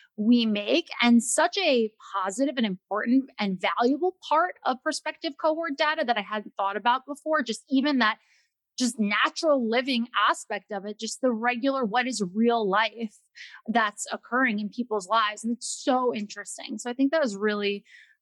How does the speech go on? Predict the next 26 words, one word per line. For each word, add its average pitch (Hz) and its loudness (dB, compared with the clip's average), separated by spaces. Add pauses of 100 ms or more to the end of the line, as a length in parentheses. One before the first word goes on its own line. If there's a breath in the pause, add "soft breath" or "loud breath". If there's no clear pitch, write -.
(160)
um, 196 0
well 220 2
explained, 233 -2
and 196 -8
thank 214 -2
you 277 -2
for 208 -2
elaborating 208 -2
on 196 -6
that. 190 -2 (300 loud breath)
So 349 2 (120)
with 311 -4
nutrition 370 -4
epi, 233 -2
there's 220 -4 (140)
the 254 2 (340)
biggest, 359 0
you 269 4
know, 208 2
criticisms 220 -2
that 220 -2 (160)
I've 302 4
seen 269 2
are 208 0
things 214 0
like 196 2